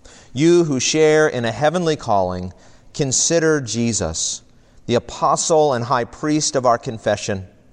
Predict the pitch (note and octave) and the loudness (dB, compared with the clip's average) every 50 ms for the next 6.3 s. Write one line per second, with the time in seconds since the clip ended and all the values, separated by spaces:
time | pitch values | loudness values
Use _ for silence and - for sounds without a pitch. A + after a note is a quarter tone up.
0 | _ _ - - - - - D#3 D3+ D3 C#3 - - - D#3 E3 F3 F#3 F3+ - | _ _ -20 -20 -20 -8 -2 0 2 2 2 0 -2 0 2 2 2 2 0 2
1 | E3+ D#3 C#3 C#3 C3+ A#2+ - E3 D#3+ D#3 D#3 D3+ D3+ C#3+ B2 A#2 A2 - - D#3+ | 2 2 2 0 -4 -4 -2 0 0 0 0 0 0 2 2 2 0 0 -2 0
2 | D#3+ D3+ C#3+ D#3 D3+ D3+ D#3 D3 C#3+ C#3 B2 C#3 C#3+ C#3 - C#3 B2 A#2 B2 A#2+ | 0 0 0 -2 0 0 0 -2 -2 -2 0 0 0 2 2 0 0 0 0 0
3 | B2 C3 D3+ F3 F3+ E3 E3 D3 - - - B2+ C3 C#3 - - C3+ B2+ B2 B2 | 2 2 2 2 2 2 -2 -2 -2 0 2 2 2 2 0 -2 -2 -2 0 -2
4 | A#2 - - A#2 A#2 A2+ - - A2 G#2+ G2+ F#2+ - - - - _ - - C3+ | -2 -2 -2 0 -2 -2 -2 -2 -2 -2 -2 -2 -6 -14 -20 -20 _ -6 -4 -4
5 | B2+ - - B2 B2 B2 B2 A2+ G#2+ A2 G#2+ G#2+ G#2+ - - A2 G#2 G2 F#2+ F2+ | -2 0 0 2 2 2 2 0 2 2 2 2 0 -2 -4 -4 -4 -2 -4 -4
6 | F#2 - - - - | -6 -8 -10 -10 -12